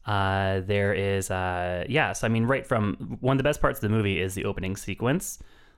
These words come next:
uh, which is a flashback that takes place in nineteen eighty-six and, uh, involves the character of Adelaide, Lupita Nyong'o's character when she was a young girl,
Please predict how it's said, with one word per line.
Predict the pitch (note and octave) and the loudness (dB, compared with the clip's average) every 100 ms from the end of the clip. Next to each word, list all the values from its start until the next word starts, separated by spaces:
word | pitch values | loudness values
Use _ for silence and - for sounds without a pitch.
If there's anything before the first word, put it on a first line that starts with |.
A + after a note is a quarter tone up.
| - | -4
uh, | A2 G2 F#2+ | 0 2 0
which | G2 | -2
is | - | -4
a | |
flashback | F2+ G#2 F#2 - G#2+ | -4 -2 -2 0 0
that | G#2 | 0
takes | G#2 - | -8 -6
place | G2 | -6
in | G2 | -4
nineteen | F#2+ G2 | -4 -6
eighty-six | F#2 F2 A2+ D#3+ - - - - - - - - | -6 -4 -2 -2 -4 -10 -14 -20 -20 -20 -20 -8
and, | - A2 G#2 G2 F#2+ F#2+ | 0 2 2 2 2 0
uh, | F#2 F#2 | 0 0
involves | G2+ G2+ F#2 F#2 F2+ | 0 0 0 0 -2
the | - | -6
character | - F#2 | -2 -2
of | F#2+ | 0
Adelaide, | F#2 F#2 F#2 F2+ F#2+ G2 - | -2 -2 -4 -4 -6 -8 -6
Lupita | G2+ G#2 | -2 0
Nyong'o's | F#2+ F#2+ F#2 F2+ | 0 0 -2 -6
character | - F2+ F2+ | -4 -4 -4
when | F2 F#2+ | -6 -6
she | - | -6
was | F2 | -4
a | F#2+ | -4
young | E2+ | -4
girl, | E2+ E2 G#2+ | -6 -6 -8